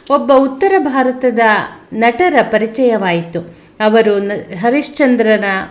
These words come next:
ಪಾತ್ರಧಾರಿಯಾಗಿ ಕನ್ನಡದ ಸಾವಿರಾರು ಪ್ರದರ್ಶನ ನೀಡಿ ಹೆಸರುವಾಸಿಯಾಗಿದ್ದರು. ಅವರ ಯಶಸ್ಸಿಗೆ ಕಾರಣ ಕೇಳಿದಾಗ ಅವರು ಹೇಳಿದ್ದು ಹೀಗೆ, ನಾನು ನಿರುದ್ಯೋಗಿಯಾಗಿದ್ದಾಗ ನಾಟಕದ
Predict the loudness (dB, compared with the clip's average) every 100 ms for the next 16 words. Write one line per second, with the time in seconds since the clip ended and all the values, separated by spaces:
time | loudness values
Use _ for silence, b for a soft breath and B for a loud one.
0 | -6 -2 -2 0 0 2 2 2 0 -2
1 | -2 -2 -2 -2 B B B 0 4 4
2 | 4 4 4 2 0 -4 -2 0 2 2
3 | 0 -2 -4 -4 -4 -4 -4 -4 -4 -6
4 | -4 -4 -4 -6 -6 0 2 2 -2 -4
5 | -4 -4 -6 -6 -6 -6 -10 B B B
6 | 0 4 4 4 2 0 -4 -2 0 0
7 | -2 -4 -2 0 0 -2 -2 -2 -2 -2
8 | -2 -2 -2 -4 -8 B B -4 0 2
9 | 0 0 0 0 -4 -4 -4 -4 -4 -4
10 | -2 -4 -4 -6 -18 -10 0 2 2 2
11 | 2 4 4 4 0 2 2 2 2 2
12 | 0 0 2 2 4 2 2 -2 -2 -2